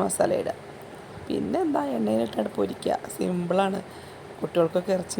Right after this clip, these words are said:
മീനില്ലാതെ ഭക്ഷണം ഇറങ്ങില്ലല്ലോ. എന്തിനാ കുട്ടികളെ പറയണല്ലേ, വലിയവർക്ക് തന്നെ അങ്ങനെയാ. അപ്പോൾ അവൻ ഇടയ്ക്ക് ഇത് വറുത്ത് കൊടുത്താൽ അവൻ ഇത് ഇക്ക ചിക്കയാണെന്ന് പറഞ്ഞാൽ കഴിച്ചോളും. അവൻ്റെ സ്വന്തം ഇക്ക ചിക്ക. ചിക്കൻ അവൻ പറയണാണ്, "ഇക്ക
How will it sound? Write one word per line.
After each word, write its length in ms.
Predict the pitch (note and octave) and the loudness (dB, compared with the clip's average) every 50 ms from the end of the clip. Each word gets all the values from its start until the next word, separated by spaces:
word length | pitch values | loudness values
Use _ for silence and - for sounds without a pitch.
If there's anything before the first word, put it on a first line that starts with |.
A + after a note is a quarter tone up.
| F#3 | 0
മീനില്ലാതെ 460 | F#3+ F#3+ F#3+ F#3+ F#3+ F#3+ F#3+ F#3 F#3 G3 F#3+ | 0 0 0 0 2 2 2 4 4 2 2
ഭക്ഷണം 300 | F#3+ F#3 - - - F3+ F3+ | 2 0 -2 -2 0 0 0
ഇറങ്ങില്ലല്ലോ. 380 | F3+ F3+ F3+ F#3+ F#3+ F#3+ F#3 F3 - - - - - - A3 | 0 0 2 2 2 2 0 -2 -4 -8 -14 -8 -2 -2 0
എന്തിനാ 220 | G#3+ - - B3 C4 | 2 2 0 2 2
കുട്ടികളെ 320 | D#4 - - - D#3 D#3 - - | 0 2 4 4 6 6 8 6
പറയണല്ലേ, 420 | D3+ C#3 C#3 C#3 D3+ D#3 E3 F3 F3 - - | 6 6 6 2 0 0 0 -2 -2 0 0
വലിയവർക്ക് 420 | - F3+ F3 F3 E3 E3 F3+ - E3+ | 0 2 4 4 4 4 2 0 0
തന്നെ 140 | D#3+ D#3 F#3 G3 | 2 2 2 2
അങ്ങനെയാ. 260 | F#3 F3 - - - - - - - - - - - - - E4+ G4 G#4+ G4+ F4+ D#4+ C#4 A#3+ A3 - - - G3+ F#3+ | 2 0 0 -2 -4 -2 -4 -4 -4 -4 -10 -16 -14 -10 -6 -4 -2 0 0 -2 -2 -4 -6 -8 -4 2 4 4 4
അപ്പോൾ 240 | - - - F#3+ - - - - | 4 4 4 4 4 4 2 2
അവൻ 180 | F3 E3 E3+ F#3 A3+ B3 | 4 4 4 2 2 2
ഇടയ്ക്ക് 280 | A3 F3+ - - - F3+ E3+ | 2 2 0 -2 -2 -2 2
ഇത് 120 | E3+ A#3 - - - - - - - - - - - - - | 2 2 0 0 -4 -12 -16 -16 -16 -16 -16 -16 -6 2 6
വറുത്ത് 300 | F#3 F3+ F3 E3 - - F#3 F#3 | 8 8 8 6 2 0 2 2
കൊടുത്താൽ 300 | F#3 F3 - - E3+ F3 - | 2 2 2 2 2 4 4
അവൻ 160 | - E3+ G3 G#3+ G3 | 4 4 4 4 4
ഇത് 80 | - - - - | 2 0 0 -4
ഇക്ക 180 | - - - F#3+ - | -4 0 0 2 2
ചിക്കയാണെന്ന് 540 | - F#3+ - - A#3 G3+ F3+ E3+ E3+ F3 F3 E3+ | 2 -2 4 6 6 8 8 6 4 2 4 4
പറഞ്ഞാൽ 280 | D#3+ D#3+ D#3+ D#3+ E3 F3 - | 4 6 4 4 4 2 2
കഴിച്ചോളും. 460 | F3 - - - - - - - - - - - - - - - - - - - - - - - - - - E3+ | 0 0 2 2 2 2 2 0 -4 -10 -14 -16 -14 -14 -14 -14 -14 -16 -16 -16 -16 -16 -16 -16 -12 -6 0 2
അവൻ്റെ 240 | D#3+ D3+ D3+ D3+ D#3+ - | 2 2 2 2 2 6
സ്വന്തം 420 | - F3 E3 D#3+ D#3 D#3 D#3 G3 A3 - | 6 6 6 6 2 2 2 4 4 4
ഇക്ക 160 | G3 - - F3 D#3+ - | 2 0 -2 -2 -2 -2
ചിക്ക. 180 | - - - - - - - - - - - F#3 D#3+ - - G#3 F#3 G3 F#3 - A#3 B3 A#3 F#3+ - - - - | -6 -6 -2 -4 -4 -4 -6 -14 -10 -4 -4 -2 -2 2 2 2 2 2 0 -2 -4 -8 -8 -10 -10 -6 -4 -2
ചിക്കൻ 300 | - G3 - - F#3+ F#3 F#3 | -2 0 2 4 4 6 6
അവൻ 120 | F#3 F3+ F3 E3+ | 4 4 4 4
പറയണാണ്, 420 | E3+ E3 E3 E3 E3 E3 D#3+ C3+ - - - - - - - - - - F#3 | 4 4 4 2 2 -2 -2 -4 -6 -8 -12 -14 -14 -14 -14 -14 -12 -12 -8
"ഇക്ക 100 | F3+ | -2